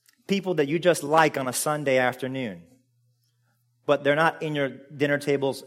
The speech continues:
ever. They're not in your home ever. They're not in your conversations ever, beloved. If you're in, you're all in, which means you're all in like we're all connected.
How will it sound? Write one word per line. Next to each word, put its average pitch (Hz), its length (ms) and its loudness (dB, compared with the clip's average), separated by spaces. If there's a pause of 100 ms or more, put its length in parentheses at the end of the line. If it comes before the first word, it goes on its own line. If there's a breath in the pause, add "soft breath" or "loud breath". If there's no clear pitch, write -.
(120)
ever. 113 340 0
They're 117 120 -4
not 147 220 -4
in 139 140 -6
your 131 140 -2
home 135 440 -4
ever. 120 260 -2
They're 113 100 -6
not 139 200 -6
in 139 100 -10
your 127 100 -6
conversations 123 760 -8 (400 soft breath)
ever, 127 340 -4
beloved. 117 460 -6 (680 soft breath)
If 160 220 -4
you're 226 120 6
in, 220 260 4
you're 196 120 6
all 180 320 8
in, 127 200 0
which 139 180 -6
means 175 160 -2
you're 165 100 0
all 170 240 6
in 180 140 2
like 143 160 2
we're 135 100 -2
all 147 180 2
connected. 143 540 -6